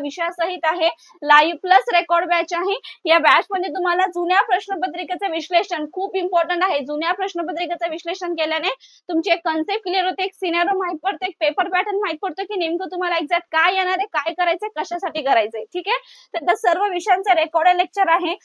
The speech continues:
टेस्ट सिरीज, टेस्ट सिरीज हा एक आरसा आहे जे तुमचं हुबेहूब चित्र दाखवतो, तुम्हाला कितपत येते, कितपत करण्याची गरज आहे आणि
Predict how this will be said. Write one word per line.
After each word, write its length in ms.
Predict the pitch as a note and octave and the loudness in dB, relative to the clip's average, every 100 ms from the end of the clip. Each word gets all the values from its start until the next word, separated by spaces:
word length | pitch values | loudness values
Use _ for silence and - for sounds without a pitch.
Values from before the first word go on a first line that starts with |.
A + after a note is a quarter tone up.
| _ _ | _ _
टेस्ट 240 | E4+ F#4+ G#4+ | 4 4 4
सिरीज, 300 | G4 F#4+ G#4 | -2 -2 -2
टेस्ट 160 | F4 F#4+ | -2 -2
सिरीज 300 | G4+ F#4 E4+ | -2 -4 -2
हा 160 | G4+ F4 | 2 2
एक 80 | - | 0
आरसा 400 | C4+ C#4 D4 G#4 | 2 2 2 2
आहे 220 | F#4 G4 F4 | 2 2 0
जे 80 | |
तुमचं 300 | F#4+ F4 D#4 | -2 -4 -4
हुबेहूब 420 | F4+ D#4 C#4+ G4 F#4 | -4 -4 -2 -4 -4
चित्र 260 | F#4+ - E4+ | -8 -4 -2
दाखवतो, 400 | E4+ F4 D#4+ E4+ B4 - - - | -2 -2 -2 -2 -4 -8 -20 -8
तुम्हाला 260 | D#4 E4+ E4+ | -2 0 -2
कितपत 380 | D4+ C#4 - F4 | -4 -6 0 0
येते, 240 | F4 E4 G#4 | 0 -2 -4
कितपत 320 | D4+ - E4 - | -6 -4 -4 -4
करण्याची 360 | C#4+ C#4+ C#4+ F4+ | -6 -4 -6 -2
गरज 300 | D#4 D4+ F4 | 0 0 0
आहे 100 | G4 | -4
आणि 260 | D#4 D4+ | -4 -8